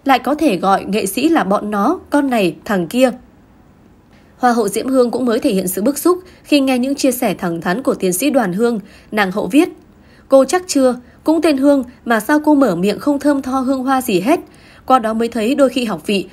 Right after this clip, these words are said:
không thể hiện được học thức và trí tuệ của họ." Hoa hậu phu nhân năm hai nghìn không trăm mười hai Thu Hoài cũng đã chỉ đích danh nữ tiến sĩ khi cho rằng bà phát ngôn với tư duy nông cạn. Thu Hoài đáp trả ngược lại quan điểm của tiến sĩ Đoàn Hương.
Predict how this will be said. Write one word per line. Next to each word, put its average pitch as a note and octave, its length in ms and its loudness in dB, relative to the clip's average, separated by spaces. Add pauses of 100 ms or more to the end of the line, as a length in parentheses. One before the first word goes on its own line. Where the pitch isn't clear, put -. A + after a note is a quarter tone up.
(120)
không D#4+ 240 2
thể C#4+ 140 2
hiện F#3 280 -2
được F#3+ 200 0
học F3 180 -2
thức F4+ 260 -4
và G#3 80 -2
trí G3+ 200 -6
tuệ D4 200 2
của E3+ 160 -4
họ." F3+ 240 0 (800)
Hoa D4 120 2
hậu C4+ 220 2
phu C4+ 220 -2
nhân B3+ 300 0
năm B3+ 140 0
hai B3+ 120 -2
nghìn G3 200 -2
không G#3+ 160 -6
trăm A3 160 -4
mười F3 100 -2
hai G#3+ 240 -4
Thu A3 200 -4
Hoài F#3+ 300 -2 (260)
cũng C4 220 2
đã C4 220 0
chỉ C#4+ 160 0
đích F#3+ 200 -2
danh A3+ 320 -2
nữ B3 100 0
tiến A3 200 -2
sĩ D#4+ 340 0
khi C4 100 2
cho G#3+ 180 -2
rằng G3 260 -2 (320)
bà G#3 160 2
phát D4+ 200 -2
ngôn B3 200 0
với G3+ 120 -2
tư B3 180 -2
duy A3 180 -4
nông G#3+ 220 -2
cạn. G3 200 0 (540)
Thu D4 160 4
Hoài A3 200 2
đáp D#4+ 180 0
trả A3+ 180 -2
ngược F3+ 240 -2
lại F#3+ 180 0
quan G#3+ 140 -2
điểm F#3+ 220 0
của E3+ 120 -4
tiến F3+ 180 -2
sĩ B3+ 180 -4
Đoàn A3+ 220 0
Hương. G#3+ 280 0